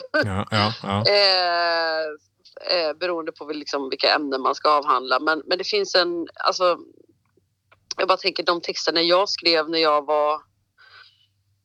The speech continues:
Speaker 2: sexton, sjutton, arton, alltså,
Speaker 1: Mm.
Speaker 2: när jag var så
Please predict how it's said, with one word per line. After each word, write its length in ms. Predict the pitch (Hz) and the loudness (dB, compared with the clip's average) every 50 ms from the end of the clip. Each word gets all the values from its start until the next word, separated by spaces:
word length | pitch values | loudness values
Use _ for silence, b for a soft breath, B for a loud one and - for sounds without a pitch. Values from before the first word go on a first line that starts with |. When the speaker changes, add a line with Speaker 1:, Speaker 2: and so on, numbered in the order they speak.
| _ _ _ _ _ - - | _ _ _ _ _ -2 -2
Speaker 2:
sexton, 340 | 202 - - - - 175 165 | -2 -2 0 0 0 0 0
sjutton, 300 | - 185 - 165 156 - | -2 -4 -2 -2 -2 0
arton, 460 | - 196 196 160 - - _ - 196 190 165 - | 2 2 2 2 0 -2 _ -2 0 0 2 0
alltså, 120 | - - | 0 0
Speaker 1:
Mm. 100 | 117 110 | 2 2
Speaker 2:
när 80 | - - | 2 2
jag 80 | 175 | 2
var 100 | 175 175 | 0 -2
så 180 | - - 170 | -2 -4 -8